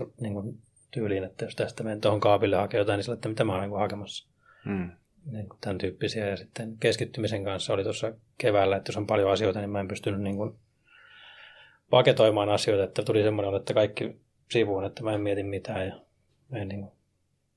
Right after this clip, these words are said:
Speaker 1: sohvalle makaan vaan ja sillä, että... Ja ne tuli tuolla neurologisissa testeissäkin vastaan, se keskittymishäiriö ja sitten lähimuisti, niin, mutta tota,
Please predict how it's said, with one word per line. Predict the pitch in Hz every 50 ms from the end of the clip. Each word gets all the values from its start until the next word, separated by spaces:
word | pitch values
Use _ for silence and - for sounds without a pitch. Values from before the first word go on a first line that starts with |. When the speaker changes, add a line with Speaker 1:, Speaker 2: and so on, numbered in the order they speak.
| _ _ _ _ _ _ _ _ _ _ _ _
Speaker 1:
sohvalle | - - 131 104 98 95 95 92
makaan | 92 92 95 92 - - 107 104 110
vaan | 113 110 110 113
ja | 113 -
sillä, | - 113 113 101
että... | 95 - _ - 139 - - - - _ _ _ - 113 - - - - - - - - - _ _ _
Ja | - 117
ne | 110 107
tuli | 107 - 117 110 101
tuolla | - 117 107 110
neurologisissa | 110 107 107 104 104 101 101 95 - - -
testeissäkin | - 107 95 - - 113 95 - - 107 - 107 110 - - _ _ _ _ _ _ _ _ _ _ _ _ _
vastaan, | - 113 101 - - - 107 98 92
se | 101
keskittymishäiriö | - 110 104 - - 113 - - - 107 104 - - - - _ _ _ _ _ _ _ _ _ _ _ _ _ _ _ _ _ _ _ _ _ _ _ _ _ _ _ _ _ _ _ _ _ _ _ _ _ _ _ _ _ _ _ _ _ _ _ _ _ _ _ _ _ _ _ _ - - - 117 107 107 101 101 107 107 107 101 - - - - -
ja | - 120 107
sitten | 101 104 104 - - 117
lähimuisti, | 117 110 104 107 110 107 110 107 - - 131
niin, | 120 117 117 110 113 110 110 - - _ _ _ _ _ -
mutta | 135 117 107 - - 120 110
tota, | 117 104 - 107 -